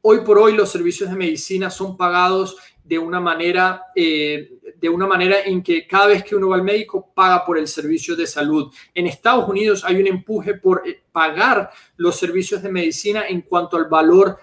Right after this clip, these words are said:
recibido. Y esto está incrementando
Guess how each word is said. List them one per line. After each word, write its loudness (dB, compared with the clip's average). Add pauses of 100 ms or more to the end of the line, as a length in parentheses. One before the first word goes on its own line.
(160)
recibido. 0 (220)
Y 4
esto -4
está 0
incrementando 0